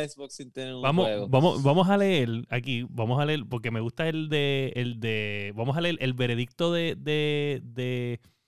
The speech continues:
Speaker 2: del de I G N, que es bien, bastante
Speaker 1: Ajá.
Speaker 2: reconocido. Yo diría que es la plataforma de gaming news más conocida en el mundo.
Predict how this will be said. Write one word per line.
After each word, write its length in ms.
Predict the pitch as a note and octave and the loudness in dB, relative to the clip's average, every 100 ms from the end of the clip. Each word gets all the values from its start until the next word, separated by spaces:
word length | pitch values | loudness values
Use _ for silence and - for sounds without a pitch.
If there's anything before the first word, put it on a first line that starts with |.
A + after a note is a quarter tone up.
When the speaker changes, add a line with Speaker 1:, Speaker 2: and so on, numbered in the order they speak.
| - - - _ | -20 -20 -20 _
Speaker 2:
del 360 | B2 A#2+ A#2+ A#2+ | -10 -4 -2 2
de 160 | B2 | 2
I 40 | C3 | 2
G 220 | B2+ E3+ A#2+ | 2 0 2
N, 240 | D#3 E3 | -2 -4
que 160 | - A2 | -4 -4
es 80 | A2 | 0
bien, 180 | B2+ C3 | -2 -2
bastante 260 | C3+ - A2 | -4 -2 0
Speaker 1:
Ajá. 80 | D3+ | 2
Speaker 2:
reconocido. 520 | - E3 E3+ D#3 A#2+ | 2 2 2 0 2
Yo 120 | A2+ | 2
diría 220 | A#2 C3 | 2 0
que 60 | C#3 | -2
es 40 | |
la 80 | C3+ | -2
plataforma 540 | C3+ C3+ C3+ C3 C3+ C3 | 0 0 0 0 0 0
de 340 | B2+ A#2+ A#2 | 0 0 -2
gaming 360 | A2+ A#2+ B2 B2 | -2 0 0 0
news 140 | A#2+ | 0
más 160 | A#2+ A#2 - _ | 0 -2 -4 _
conocida 380 | - B2 - A#2+ | -2 0 2 0
en 60 | E3 | 2
el 60 | |
mundo. 380 | D3 G#2 G2+ C3 | 0 0 -2 -4